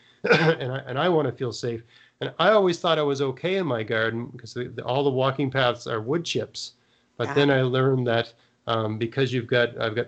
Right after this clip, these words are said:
Speaker 1: lots of different kinds of rodents in my garden, especially moles and voles,
Speaker 2: Mm-hmm.
Speaker 1: and they're gonna be dropping little baby ticks all over the place, and they're gonna be in those wood chips.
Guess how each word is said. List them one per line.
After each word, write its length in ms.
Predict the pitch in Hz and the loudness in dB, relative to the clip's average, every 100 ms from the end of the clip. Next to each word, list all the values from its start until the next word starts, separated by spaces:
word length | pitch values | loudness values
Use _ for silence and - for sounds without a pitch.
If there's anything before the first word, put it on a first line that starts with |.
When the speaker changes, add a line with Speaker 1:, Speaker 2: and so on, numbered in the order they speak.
| - | -6
Speaker 1:
lots 280 | 117 131 135 | -2 0 0
of 60 | 135 | -4
different 240 | 110 131 | -2 -2
kinds 180 | 131 120 | -2 -2
of 80 | 110 | 0
rodents 380 | 117 131 113 | 0 0 -2
in 100 | 127 | -4
my 120 | 104 98 | -4 -4
garden, 280 | 101 107 | -2 -2
especially 440 | 110 - 117 - 110 | -2 -2 -2 -2 -4
moles 340 | 107 107 110 | -2 -2 -2
and 120 | 113 98 | -4 0
voles, 520 | 113 101 101 113 - _ 165 | 2 2 0 -4 -8 _ -8
Speaker 2:
Mm-hmm. 300 | 190 185 113 | -6 -2 0
Speaker 1:
and 360 | 110 110 107 - _ _ - | 2 0 -4 -10 _ _ -2
they're 200 | 127 127 | 0 2
gonna 180 | 127 120 | 2 2
be 140 | 113 | 0
dropping 520 | 104 113 117 123 110 | 2 2 2 0 0
little 200 | 113 113 | 0 -2
baby 500 | 98 123 127 127 117 | 0 2 2 2 -2
ticks 520 | 113 123 113 - - - - - | -2 -4 -4 -8 -10 -12 -20 -8
all 220 | 110 113 | -2 0
over 160 | 123 135 | 2 2
the 80 | |
place, 400 | 117 - 104 113 | 0 -2 -2 -2
and 80 | 117 | -4
they're 100 | 107 | -4
gonna 160 | 107 110 | -4 -2
be 160 | 110 113 | 0 2
in 100 | 110 | 2
those 200 | 110 110 | 0 0
wood 180 | 127 131 | 0 0
chips. 400 | 113 110 - | -2 -2 -8